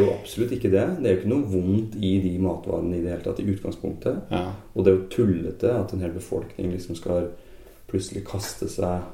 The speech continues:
Speaker 1: rundt og slutte å spise gluten hvis det er de faktisk egentlig fordøyer det på en god måte.
Speaker 2: Mhm.
Speaker 1: Det finnes mennesker som fordøyer det bra.
Speaker 2: Ja.
Speaker 1: Men det er veldig få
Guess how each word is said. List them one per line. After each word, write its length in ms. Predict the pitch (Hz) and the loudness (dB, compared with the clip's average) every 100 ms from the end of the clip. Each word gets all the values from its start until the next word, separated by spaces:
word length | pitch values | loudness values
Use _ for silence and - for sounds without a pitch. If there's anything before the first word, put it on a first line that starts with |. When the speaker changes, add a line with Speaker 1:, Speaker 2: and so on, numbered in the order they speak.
| - | -8
Speaker 1:
rundt 440 | - 90 95 98 - | -2 2 2 0 -4
og 80 | 98 | -2
slutte 360 | 101 98 - | -2 -2 -2
å 40 | - | -6
spise 460 | - 98 - - | 0 -2 -2 -4
gluten 480 | 92 85 - 95 92 92 - - - - | -2 -4 -2 -2 0 -2 -12 -18 -16 -10
hvis 200 | - 95 | -6 -4
det 100 | 101 | -4
er 60 | 87 - | -4 0
de 240 | 92 90 - | 0 0 -6
faktisk 460 | - - - 95 - | -12 -12 -10 -10 -6
egentlig 300 | 87 82 82 | -8 -6 -8
fordøyer 360 | - 98 82 85 | -6 -4 -4 -6
det 220 | 92 101 - | -6 -10 0
på 100 | 92 | 2
en 60 | |
god 140 | 90 90 | 4 4
måte. 320 | 90 - 196 - - | 2 -4 -10 -6 0
Speaker 2:
Mhm. 320 | 101 87 95 - | 2 2 -2 -4
Speaker 1:
Det 100 | 101 | -2
finnes 360 | - 98 - | 2 2 0
mennesker 280 | 117 98 95 | -2 0 -2
som 100 | 95 | -2
fordøyer 360 | - 90 82 85 | 0 2 2 2
det 100 | 92 | 0
bra. 200 | 95 - - - | -2 -4 -8 -10
Speaker 2:
Ja. 180 | 95 95 95 - - - - | -6 -4 -6 -12 -20 -20 0
Speaker 1:
Men 720 | 101 101 120 143 113 92 87 - - - 101 | 8 10 10 8 4 0 -4 -14 -20 -10 -2
det 120 | 98 | 0
er 240 | 98 101 95 | 2 2 4
veldig 300 | 98 95 98 | 4 4 0
få 640 | - - 101 107 110 | -4 -2 4 6 6